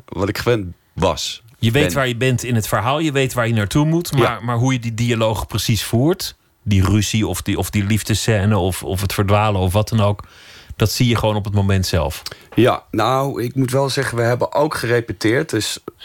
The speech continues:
Speaker 1: ze heeft ons wel duidelijk gelegd, eh, uitgelegd van: "Maar ik wil dat er ongeveer dit gebeurt." Maar toch,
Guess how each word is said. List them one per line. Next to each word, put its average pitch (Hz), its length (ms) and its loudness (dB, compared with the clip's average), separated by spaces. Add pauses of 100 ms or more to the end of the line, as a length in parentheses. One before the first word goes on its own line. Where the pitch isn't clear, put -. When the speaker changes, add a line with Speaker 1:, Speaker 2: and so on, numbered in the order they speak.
(120)
Speaker 1:
ze - 160 -2
heeft 98 260 0
ons 98 140 -2
wel 101 160 0
duidelijk 98 340 -2
gelegd, 90 480 -2
eh, 90 180 0
uitgelegd 92 500 -2
van: 92 260 -2 (520)
"Maar 82 180 -2
ik 80 100 -6
wil 87 120 0
dat 92 160 -4
er 92 80 0
ongeveer 95 400 0
dit 98 180 0
gebeurt." 95 520 0 (680)
Maar 120 440 -2
toch, - 460 0